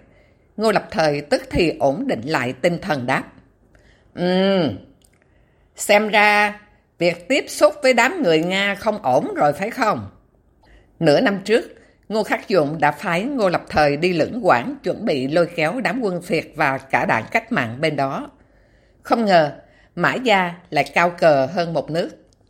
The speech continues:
đã ra tay từ trước rồi. Bên đó,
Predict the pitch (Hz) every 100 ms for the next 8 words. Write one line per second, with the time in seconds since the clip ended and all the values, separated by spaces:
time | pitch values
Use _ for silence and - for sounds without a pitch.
0 | _ _ _ - 151 226 196 175 170 156
1 | 160 135 175 196 202 147 113 - _ _
2 | _ _ _ - 202 190 151 180 320